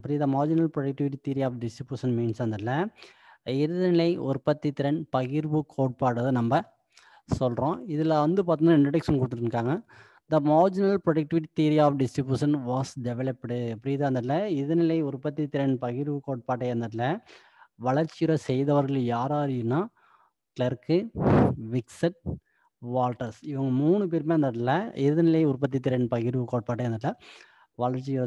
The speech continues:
செய்தவர்னு சொல்லியிருக்காங்க. நெக்ஸ்ட் கொடுத்துருக்காங்க பாருங்க. So this theory explains how the prices of various factors of productions are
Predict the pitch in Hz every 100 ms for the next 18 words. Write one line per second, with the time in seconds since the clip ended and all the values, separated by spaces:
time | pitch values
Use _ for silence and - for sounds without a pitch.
0 | 113 120 117 113 110 113 113 113 113 107
1 | 120 - - - _ _ _ 180 202 -
2 | 208 180 175 143 135 147 190 - 165 165
3 | 220 262 _ _ - 160 165 - 165 175
4 | 208 208 214 196 147 - - - 131 135
5 | 180 - - - - 175 185 202 208 196
6 | 165 156 151 160 - - 139 123 - 127
7 | 143 151 160 - - 120 110 - 170 -
8 | _ _ _ - _ - 127 127 - 127
9 | 131 - 160 175 - 123 151